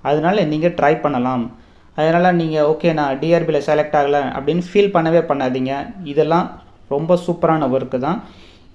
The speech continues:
இதுக்கு உங்களுக்கு ஏதாவது ஸ்டடி மெட்டீரியல்ஸ் வேணும் அப்படின்னு நீங்க ஃபீல் பண்ணினா, கீழே டிஸ்ப்ளே ஆயிட்டு இருக்கிற WhatsApp நம்பரை கான்டாக்ட் பண்ணுங்க.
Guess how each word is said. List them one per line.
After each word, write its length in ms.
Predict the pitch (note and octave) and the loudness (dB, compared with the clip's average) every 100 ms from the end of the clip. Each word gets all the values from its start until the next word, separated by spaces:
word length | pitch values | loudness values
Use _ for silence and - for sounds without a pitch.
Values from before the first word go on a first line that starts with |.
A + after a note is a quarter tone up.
| - | -2
இதுக்கு 500 | F3+ A#3+ A#3+ B3+ F3 | 4 4 4 4 6
உங்களுக்கு 320 | F3 E3+ D#3+ | 6 4 4
ஏதாவது 220 | D#3+ E3+ | 4 2
ஸ்டடி 280 | - D#3 E3+ | 0 0 2
மெட்டீரியல்ஸ் 400 | E3 D#3 C#3+ - | 0 0 -2 -4
வேணும் 280 | C3 C#3+ C#3+ | -4 -2 -4
அப்படின்னு 340 | C3 B2 C3 C3+ | -4 -6 -4 -2
நீங்க 200 | B2 - | -2 -4
ஃபீல் 200 | C#3+ B2+ | -8 -4
பண்ணினா, 320 | B2 D#3 A#3+ - - - - | -4 -2 -4 -8 -20 -20 -6
கீழே 280 | F#3+ G#3+ A3+ | -2 2 2
டிஸ்ப்ளே 580 | A#3+ C3 B2 D3+ - E3 | 0 -6 -8 -6 2 2
ஆயிட்டு 160 | C#3+ - | 2 -2
இருக்கிற 380 | B2 E3 C3+ | -4 -2 -2
WhatsApp 320 | B2+ C#3+ - C3 | -2 -6 -10 -6
நம்பரை 220 | B2 A2 | -6 -6
கான்டாக்ட் 400 | B2 B2+ D3 - | -6 -4 -6 -6
பண்ணுங்க. 420 | C3 B2+ C#3 | -4 -2 -2